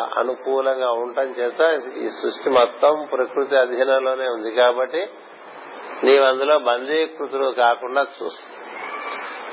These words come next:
అలా కర్దమ ప్రజాపతి కథ చదువుకున్నా, నారద మహర్షి కథ చదువుకున్నా, ఇంకెవరి కథ చదువుకున్నా, మహత్తరమైనటువంటి తపోధనుల కథలు చదువుకున్నా, వారి ద్వారా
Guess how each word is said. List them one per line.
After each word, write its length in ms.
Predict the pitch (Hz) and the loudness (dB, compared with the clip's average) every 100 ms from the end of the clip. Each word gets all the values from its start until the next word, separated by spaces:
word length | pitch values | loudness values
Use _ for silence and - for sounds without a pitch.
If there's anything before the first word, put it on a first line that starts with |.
| - | -2
అలా 120 | 117 127 | 4 4
కర్దమ 460 | 123 110 120 151 | 4 4 6 4
ప్రజాపతి 580 | 139 139 143 139 135 135 | 4 0 2 2 0 -4
కథ 160 | 120 117 | -2 -2
చదువుకున్నా, 760 | 117 110 101 104 107 117 139 131 | -4 -4 -4 -4 -2 -2 -2 -4
నారద 340 | 107 101 110 | -6 -6 -8
మహర్షి 380 | 127 120 120 120 | -6 -4 -6 -6
కథ 180 | 107 98 | -8 -6
చదువుకున్నా, 680 | 104 101 104 104 104 110 | -6 -4 -4 -4 -2 -2
ఇంకెవరి 520 | 131 113 98 101 101 110 | -2 -4 -2 0 0 0
కథ 180 | 113 | -2
చదువుకున్నా, 680 | 110 120 107 107 104 120 135 | -2 -2 -4 -6 -2 0 0
మహత్తరమైనటువంటి 1200 | 131 92 104 - - 131 139 131 120 117 113 147 170 - - - - - - - - - - | -2 -4 -6 -6 -2 0 2 0 -2 -4 -8 -6 -6 -8 -20 -18 -18 -16 -14 -14 -14 -12 0
తపోధనుల 760 | 117 117 139 147 147 135 135 139 | 4 6 8 6 6 2 0 0
కథలు 380 | 131 117 107 127 | 0 -2 -2 -4
చదువుకున్నా, 680 | 120 110 113 - 117 123 151 165 | -4 -4 -6 -6 -2 2 4 4
వారి 300 | 131 117 113 | 2 -2 -2
ద్వారా 380 | 104 113 127 151 | -4 -2 0 -2